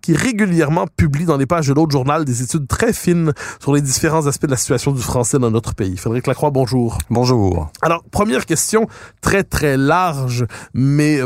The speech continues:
Speaker 1: pour, pour poser les, les, les données de la réflexion, euh, est-ce que nous sommes dans une situation inquiétante pour le français aujourd'hui ou s'agit-il d'une forme de,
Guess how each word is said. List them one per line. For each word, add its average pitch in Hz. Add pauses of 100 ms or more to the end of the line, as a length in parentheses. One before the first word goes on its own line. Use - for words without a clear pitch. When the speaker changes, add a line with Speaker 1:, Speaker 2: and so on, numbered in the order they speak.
Speaker 1:
pour, 131
pour -
poser 143
les, 127
les, 113
les 113
données 135
de 151
la 131
réflexion, 143 (360)
euh, 139 (140)
est-ce 165
que 226
nous 185
sommes 202
dans 147
une 147
situation - (120)
inquiétante 170 (140)
pour 165
le 151
français 151
aujourd'hui 143
ou 185
s'agit-il 170
d'une 151
forme 196 (300)
de, 127